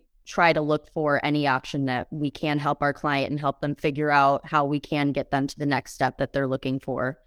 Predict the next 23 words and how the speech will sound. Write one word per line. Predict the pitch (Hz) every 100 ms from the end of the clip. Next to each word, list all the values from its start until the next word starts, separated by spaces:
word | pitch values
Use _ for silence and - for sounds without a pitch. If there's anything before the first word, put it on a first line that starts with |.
| _ _ _
So, | - - 180 156 151 143
um, | 160 156 147 139 127 -
most | 175 170 175 -
of | 170
our | 160 156 156 151 - _
emphasis | 170 170 170 165 160 147 - -
is | 160 151 147 143 - _ _ _
put | - 185
on | 151 156
the | 151 147
intangibles | 160 - 160 156 151 151
of | 156 -
customer | 160 - 156 151
service | - 202 208 214 -
and | 175
the | 165
relationships | 160 156 170 165 165 -
that | - 147
are |
built | 139 147 139 -
on | 143 135 139
customer | - 135 - 139 139
service. | - 85 80 92